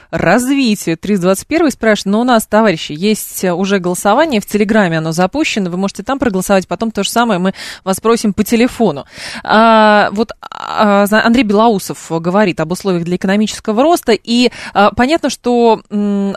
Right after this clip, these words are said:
мы должны ориентироваться еще и на ваши показатели. И вот каково ваше финансовое положение в последний год? У вас либо дела пошли в гору, денег прибавилось, либо свободных денег стало ощутимо меньше, либо вы говорите, что у вас все стабильно и, в общем-то, ничего не меняется уже там в течение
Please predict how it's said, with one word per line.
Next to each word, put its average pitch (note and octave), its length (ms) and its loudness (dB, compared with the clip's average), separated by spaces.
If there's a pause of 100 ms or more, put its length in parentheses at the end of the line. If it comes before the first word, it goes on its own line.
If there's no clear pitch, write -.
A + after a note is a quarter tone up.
мы A3+ 180 0
должны A3 280 2
ориентироваться G#3+ 760 -2
еще G#3+ 440 -2
и G3 360 -4
на F#3 160 0
ваши F#3 320 0
показатели. D3 720 -6
И G3+ 120 -4
вот A#3 240 0
каково B3 380 0
ваше B3 340 2
финансовое G#3 480 -2
положение F#3+ 420 -2
в - 40 -8
последний F#3+ 480 -4
год? - 220 -10 (380)
У B3+ 100 0
вас C4 200 2
либо C#4+ 220 0
дела C4 240 2
пошли B3 260 -2
в A3 80 -2
гору, A3+ 300 0
денег F#3 320 -4
прибавилось, A#3 640 0
либо D#3+ 160 -6
свободных E3 420 -4
денег D#3 240 -6
стало D#3+ 220 -2
ощутимо G3 420 -2
меньше, C#4 300 -2
либо B3 220 -2
вы A3 200 -2
говорите, G#3+ 420 -2
что - 180 -6
у - 20 -2
вас G#3 140 2
все - 180 -6
стабильно C4 460 0
и, A3 40 0
в G#3 80 -2
общем-то, G#3+ 320 -4
ничего G3+ 240 -2
не A3 80 2
меняется G#3 440 0
уже E3+ 120 -4
там C#3 160 -12
в - 60 -20
течение F#3+ 420 -4